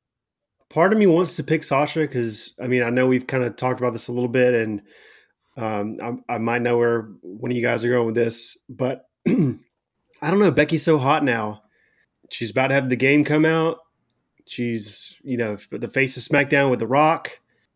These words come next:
I don't know. I can't see her losing it. Uh, you know, I, I think it would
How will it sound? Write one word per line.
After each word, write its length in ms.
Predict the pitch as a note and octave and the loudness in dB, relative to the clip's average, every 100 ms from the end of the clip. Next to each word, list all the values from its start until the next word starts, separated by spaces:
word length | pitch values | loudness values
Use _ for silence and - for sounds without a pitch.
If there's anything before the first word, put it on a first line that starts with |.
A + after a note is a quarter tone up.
| _ | _
I 100 | - | -10
don't 120 | C#3 E3 | -4 -2
know. 160 | D#3+ | -2
I 80 | G#2+ | -2
can't 300 | A#2 D3+ D#3+ | 0 2 2
see 160 | D#3 D3+ | 4 6
her 80 | D#3 | 8
losing 340 | D3+ F3 B2 | 6 6 2
it. 180 | G2+ _ _ _ _ _ | -4 _ _ _ _ _
Uh, 40 | - - | -16 -6
you 100 | B2+ | -2
know, 160 | A#2+ | -2
I, 260 | B2 - - | -4 -6 -8
I 40 | |
think 180 | C#3 E3 | 0 2
it 100 | D3 | 4
would 240 | B2+ A#2 | 2 0